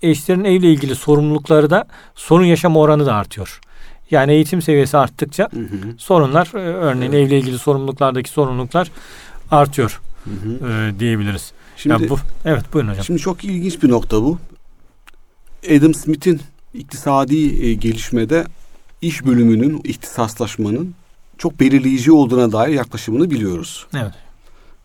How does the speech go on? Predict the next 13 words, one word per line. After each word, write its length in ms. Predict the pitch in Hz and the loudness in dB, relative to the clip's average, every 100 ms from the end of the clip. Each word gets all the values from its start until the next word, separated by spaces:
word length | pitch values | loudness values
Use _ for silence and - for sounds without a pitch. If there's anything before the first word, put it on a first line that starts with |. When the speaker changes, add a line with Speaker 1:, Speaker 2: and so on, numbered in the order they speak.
| - | -8
Speaker 2:
Yani, 220 | - 110 107 - | -4 -4 -6 -12
e, 100 | 196 | -16
kapitalizmi 840 | - 139 - 135 170 139 117 104 - | -12 -10 -4 0 0 2 2 2 0
o 80 | 123 | 2
anlamda 480 | 120 113 110 104 98 | 4 2 0 -2 -2
besleyen 580 | 110 107 127 131 117 98 | -2 0 0 2 0 -2
esas, 560 | - 120 107 - - - _ - - _ - | -6 -6 -6 -8 -18 -20 _ -20 -20 _ -10
e, 200 | 104 104 | -8 -8
sahiplerden 800 | - 110 117 113 120 117 120 113 | -6 -2 -2 0 0 0 0 0
birisidir 480 | 120 117 175 123 92 - - - - _ | -2 -4 -4 -4 -6 -10 -20 -20 -20 _
bu 220 | - - | -12 -6
diye 120 | 104 101 | -4 -4
tanımlanıyor. 640 | 101 92 90 87 82 | -2 -2 -2 -2 -2